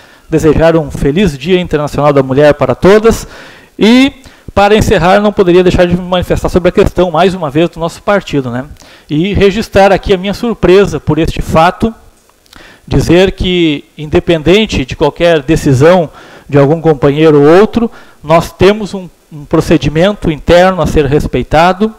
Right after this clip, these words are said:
e, mas tem duas coisas. Primeiro, vou me inteirar o que aconteceu no meu partido, vou conversar com o nosso presidente estadual, me inteirar o que aconteceu. É,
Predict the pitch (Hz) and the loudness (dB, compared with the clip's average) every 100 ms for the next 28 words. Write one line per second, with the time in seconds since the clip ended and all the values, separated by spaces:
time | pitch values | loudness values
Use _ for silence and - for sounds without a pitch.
0 | _ - _ _ - _ 151 185 226 254 | _ -20 _ _ -20 _ 0 2 2 0
1 | - _ _ _ _ _ _ _ _ _ | -6 _ _ _ _ _ _ _ _ _
2 | _ _ 180 226 - 254 233 285 - 156 | _ _ 0 2 2 -2 0 -2 2 0
3 | 127 - 247 269 262 240 233 214 196 196 | 0 -2 -2 0 0 -2 -2 0 2 2
4 | 214 180 175 160 156 185 165 160 143 123 | 0 -4 -8 -10 -6 -6 -4 -4 -4 -6
5 | - 196 214 - - 147 139 - _ 147 | -6 -8 -8 -16 -16 -12 -12 -12 _ -4
6 | 135 170 165 151 143 - 135 123 151 - | -2 -2 -4 -4 -8 -8 -10 -8 -12 -8
7 | - 120 127 156 165 143 139 131 147 135 | -10 -6 -4 -4 -4 -6 -4 0 0 -2
8 | 120 127 127 - 165 180 190 - - _ | -8 -8 -8 -4 -2 -2 -6 -18 -20 _
9 | _ 139 139 131 127 | _ -8 -6 -4 -6